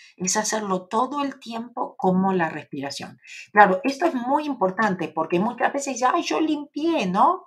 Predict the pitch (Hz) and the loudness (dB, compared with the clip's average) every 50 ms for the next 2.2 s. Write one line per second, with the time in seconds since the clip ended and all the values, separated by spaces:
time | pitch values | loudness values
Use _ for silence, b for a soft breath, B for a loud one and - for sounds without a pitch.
0 | _ - 185 180 196 202 202 262 277 262 226 185 190 190 - 262 247 240 196 185 | _ 0 0 2 0 0 0 2 4 6 6 4 4 2 -2 -6 -6 -2 -2 -2
1 | 185 196 202 202 202 - - - 415 415 - 185 - - 277 320 269 185 - - | 2 4 4 4 4 2 0 2 2 4 4 2 0 0 0 0 2 0 -2 -4
2 | - 117 - | -10 -16 -18